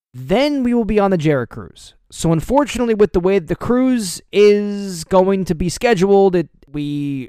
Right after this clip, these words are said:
arrive back in Miami on Friday. We'd have to fly home and get the podcast up.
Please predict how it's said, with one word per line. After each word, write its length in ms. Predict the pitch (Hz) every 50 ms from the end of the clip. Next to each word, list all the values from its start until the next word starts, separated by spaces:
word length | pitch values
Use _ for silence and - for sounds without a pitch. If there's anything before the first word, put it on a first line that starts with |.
| -
arrive 500 | 135 139 139 175 185 190 190 196 196 151
back 300 | - 196 185 180 175 -
in 80 | 160 156
Miami 500 | 156 151 156 165 170 170 165 170 170 165
on 400 | - 123 135 131 127 127 123 120 - -
Friday. 640 | - 196 208 214 214 220 208 208 208 202 202 196
We'd 220 | 185 175 175 165 151
have 180 | 151 151 143 -
to 80 | -
fly 340 | - - - 156 147 135 131
home 560 | 123 - - 190 214 214 208 202 202 190 180
and 160 | 170 156 151 143
get 180 | 156 139 -
the 80 | - -
podcast 640 | - 143 143 143 143 135 - 143 135 127 - - 143
up. 180 | 127 - -